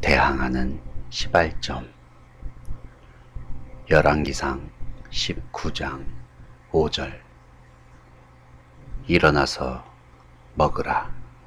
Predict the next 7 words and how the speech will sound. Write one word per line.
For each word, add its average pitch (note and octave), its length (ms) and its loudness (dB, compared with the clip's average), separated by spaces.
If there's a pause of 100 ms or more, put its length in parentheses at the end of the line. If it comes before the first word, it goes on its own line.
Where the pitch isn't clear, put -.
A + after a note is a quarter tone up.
(1400)
천사가 D#2 800 2 (800)
엘리야에게 D2 960 2 (960)
비전을 E2 500 4
준 C#2 240 -2
것도 C2 480 -4
아니고 B1+ 580 -10 (1200)
성경을 D#2 800 0